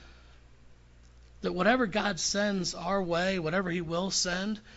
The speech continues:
we have to remember that he is the one sending it. He is the one raising up the Chaldeans. He is the one bringing in the difficulty. And we have to remember it in conjunction with that, just like Habakkuk is going to come to understand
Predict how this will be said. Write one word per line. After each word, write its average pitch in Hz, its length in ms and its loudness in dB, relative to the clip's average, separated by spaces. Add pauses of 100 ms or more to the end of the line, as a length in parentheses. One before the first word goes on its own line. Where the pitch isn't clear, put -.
(120)
we 175 100 -4
have 233 220 0
to 214 80 2
remember 202 320 0
that 160 80 -4
he 233 320 0
is 233 160 2
the 196 80 -2
one 160 400 -6
sending 202 480 2
it. 151 160 -8
He 254 260 2
is 196 160 2
the 175 100 0
one 160 280 -4
raising 156 360 -6
up 139 120 -12
the 156 80 -14
Chaldeans. 143 600 -8
He 233 200 2
is 240 140 2
the 190 80 0
one 165 420 0 (560)
bringing 202 320 2
in 196 100 2
the 170 80 0
difficulty. 160 720 -4
And 156 100 -8
we 170 80 -6
have 220 280 -4
to 190 80 -8
remember 185 460 -2
it 175 100 -12 (180)
in 180 100 0
conjunction 180 640 0
with 143 140 -2
that, 78 300 -4 (1200)
just 196 220 2
like 214 240 0
Habakkuk 180 720 2
is 151 140 -2
going 185 300 -2
to 175 80 -4
come 202 280 -4
to 185 80 -2
understand 175 840 0